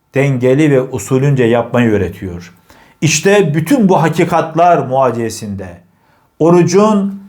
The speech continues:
hayat-ı şahsiyeye bakan çok hikmetlerinden bir hikmeti şudur ki, faziletli bir insan, kamil bir insan, tek kelimeyle şahsiyetli bir insan olma hususunda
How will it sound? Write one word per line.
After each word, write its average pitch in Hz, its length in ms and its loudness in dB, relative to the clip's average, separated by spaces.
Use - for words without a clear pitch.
hayat-ı 180 640 0
şahsiyeye 160 760 -2
bakan 151 600 0
çok 202 580 0
hikmetlerinden 147 1160 0
bir 165 160 4
hikmeti 139 340 -2
şudur 127 400 -2
ki, 185 520 0
faziletli 170 640 2
bir 185 100 2
insan, 180 800 0
kamil 175 480 0
bir 180 180 -2
insan, 170 680 0
tek 247 280 -4
kelimeyle 175 920 2
şahsiyetli 156 1080 0
bir 196 80 0
insan 175 380 0
olma 160 340 0
hususunda 156 1120 0